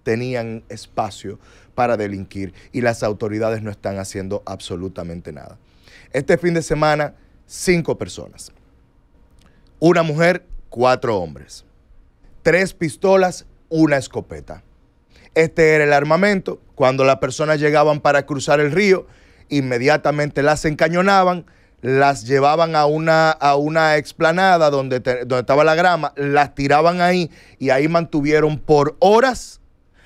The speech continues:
a todo el que pasaba por la zona. Repito, más de veinte personas. Ahí habían jipetas de monteo, habían buggies, había motores, bicicletas. Cada una de esas personas le fueron retirados sus celulares,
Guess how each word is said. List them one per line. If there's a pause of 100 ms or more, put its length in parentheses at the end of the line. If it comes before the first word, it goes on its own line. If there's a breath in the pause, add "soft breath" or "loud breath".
(140 soft breath)
a
todo
el
que
pasaba
por
la
zona. (640)
Repito, (240 soft breath)
más
de
veinte
personas.
Ahí
habían
jipetas
de
monteo, (400 soft breath)
habían
buggies, (240)
había
motores, (180)
bicicletas. (840 soft breath)
Cada
una
de
esas
personas
le
fueron
retirados
sus
celulares,